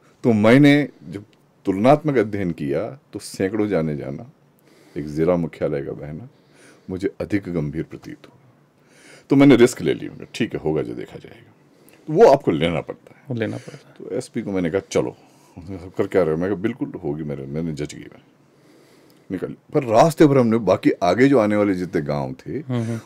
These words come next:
Speaker 1: उनको वायरलेस पे खाली कराने का आदेश, जिससे क्या, वो मुहाने पे जो बसते हैं ना,
Speaker 2: हम्म,
Speaker 1: क्योंकि वो तो
Speaker 2: हम्म।
Speaker 1: नदी में जाएगा, इतने साल तो
Speaker 2: हम्म।
Speaker 1: नदी सूखी पड़ी है, वो गेट खोलोगे तो नदी में जाएगा।
Speaker 2: हम्म।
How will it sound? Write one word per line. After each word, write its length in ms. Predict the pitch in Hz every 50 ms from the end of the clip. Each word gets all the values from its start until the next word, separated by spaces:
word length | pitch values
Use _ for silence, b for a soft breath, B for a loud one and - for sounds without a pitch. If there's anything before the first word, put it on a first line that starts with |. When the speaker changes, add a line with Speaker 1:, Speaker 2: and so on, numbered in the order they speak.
| B -
Speaker 1:
उनको 260 | 101 107 110 117 113
वायरलेस 360 | 104 98 98 101 104 107 104
पे 80 | - 101
खाली 340 | - - - 82 87 98 85
कराने 280 | 78 71 65 58 57
का 80 | 57 60
आदेश, 180 | 64 80 95 101
जिससे 280 | 113 110 - 135 -
क्या, 180 | - 131 131 143
वो 220 | 170 175 165 147
मुहाने 560 | 120 104 - 113 110 104 90 104 113 123 139
पे 80 | 147 151
जो 120 | 139 131
बसते 240 | 107 101 - - 120
हैं 80 | 101 85
ना, 80 | -
Speaker 2:
हम्म, 120 | 208 175 139
Speaker 1:
क्योंकि 220 | 127 131 135 131
वो 220 | 135 135 127 131 135
तो 60 | 123
Speaker 2:
हम्म। 100 | 120 135
Speaker 1:
नदी 120 | 151 180
में 120 | 190 185 175
जाएगा, 260 | 170 156 156 151 139
इतने 220 | 113 - - 131
साल 100 | 131 127
तो 60 | 131
Speaker 2:
हम्म। 120 | 135 135 139
Speaker 1:
नदी 160 | 156 170 175
सूखी 200 | 160 185 165 170
पड़ी 220 | 156 160 147 139
है, 80 | 135 -
वो 160 | - 95 90
गेट 320 | 95 90 80 85 123 127 -
खोलोगे 260 | - 139 143 143 147
तो 80 | 156
नदी 160 | 165 170 180 180
में 120 | 180 175
जाएगा। 340 | - - - - - 131 127
Speaker 2:
हम्म। 220 | 120 120 120 123